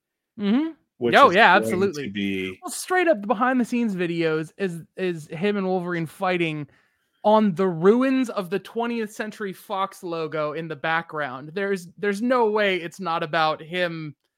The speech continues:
Speaker 1: in the Fox universe versus the Marvel universe. Like, it's, it's, that's something that is not a well-kept secret. If, if it
Speaker 2: Well,
Speaker 1: was
Speaker 2: the,
Speaker 1: trying
Speaker 2: the
Speaker 1: to be
Speaker 2: giant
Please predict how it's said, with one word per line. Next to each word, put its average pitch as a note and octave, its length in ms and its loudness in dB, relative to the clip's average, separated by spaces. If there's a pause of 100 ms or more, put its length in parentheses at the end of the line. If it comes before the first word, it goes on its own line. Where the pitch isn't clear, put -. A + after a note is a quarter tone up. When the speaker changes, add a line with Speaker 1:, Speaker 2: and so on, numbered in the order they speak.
(380)
Speaker 1:
in A3 220 4
the G3+ 80 4
Fox - 520 0
universe F3+ 640 0
versus E3+ 580 0
the E3+ 100 -2
Marvel E3+ 340 2
universe. D#3+ 460 -6
Like, D3+ 220 -4
it's, E3 320 -8
it's, - 340 -10 (1120)
that's A#3 160 8
something A3+ 500 6
that F#3 140 6
is E3+ 120 0
not G#3 260 4
a G3 40 4
well-kept G3 680 0
secret. D#3 540 -4
If, E3+ 220 -2
if A#3 180 4
it - 40 8
Speaker 2:
Well, E3 140 6
Speaker 1:
was A3 200 6
Speaker 2:
the, - 100 0
Speaker 1:
trying E3+ 320 0
Speaker 2:
the D#3+ 60 -4
Speaker 1:
to - 20 -6
be D#3 80 -4
Speaker 2:
giant G3+ 160 4